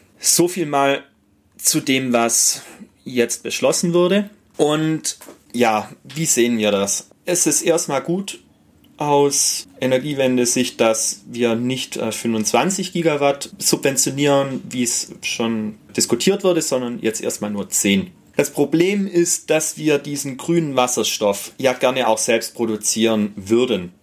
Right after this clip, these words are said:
Ähm, das ist völlig unrealistisch. Da bräuchten wir nämlich die fünffache Menge der Erneuerbaren, die wir sowieso jetzt schon zubauen müssen. Das, das sieht niemand in Deutschland jemals kommen. Ähm, wenn wir tatsächlich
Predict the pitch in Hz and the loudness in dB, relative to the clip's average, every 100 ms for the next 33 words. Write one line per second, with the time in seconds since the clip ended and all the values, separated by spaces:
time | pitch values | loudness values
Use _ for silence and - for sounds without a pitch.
0 | _ 117 120 120 117 110 - 123 120 123 | _ 2 4 4 2 -2 -2 -2 -2 -6
1 | - 123 117 107 110 107 101 - - - | -2 0 0 -2 -4 -4 -6 -6 -8 -6
2 | - 117 - - 120 - - 123 117 117 | 0 0 2 0 0 0 -2 -2 0 0
3 | 117 - - 113 101 - - - 175 180 | -2 -4 -4 -4 -4 -12 -4 0 0 -2
4 | 98 95 87 85 - 113 123 120 117 113 | -6 -4 -6 -8 -2 0 2 2 2 -2
5 | 104 101 104 120 120 120 127 123 - 113 | 0 0 0 2 2 0 -2 -8 -2 2
6 | 110 117 110 107 120 113 110 - 101 - | 2 2 0 2 2 2 0 -2 -4 -4
7 | 110 98 95 87 90 - 98 _ - - | -6 -4 -6 -6 -8 -10 -14 _ -14 -4
8 | - - 127 - 139 139 123 117 101 101 | -4 2 2 2 0 -2 0 0 0 -2
9 | 101 104 - 107 101 98 98 95 - 98 | 2 2 0 -4 -4 -4 -2 -2 -2 -2
10 | 90 98 101 98 101 120 139 165 156 143 | -2 -6 -8 -6 -2 0 0 -2 -2 -2
11 | - 117 - 135 143 131 - | -2 -4 -2 -2 -2 -8 -10